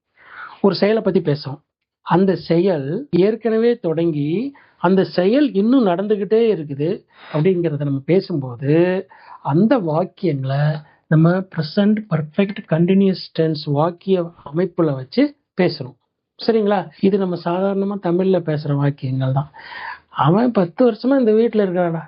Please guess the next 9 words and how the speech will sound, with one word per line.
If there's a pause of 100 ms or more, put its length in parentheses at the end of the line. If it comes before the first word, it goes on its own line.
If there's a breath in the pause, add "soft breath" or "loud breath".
(380)
இவன் (100)
ஏழு
வருஷமா (100)
காலேஜ்
படிச்சுக்கிட்டே
இருக்கான், (360)
என்ன
படிக்கிறான்னு
தெரியல,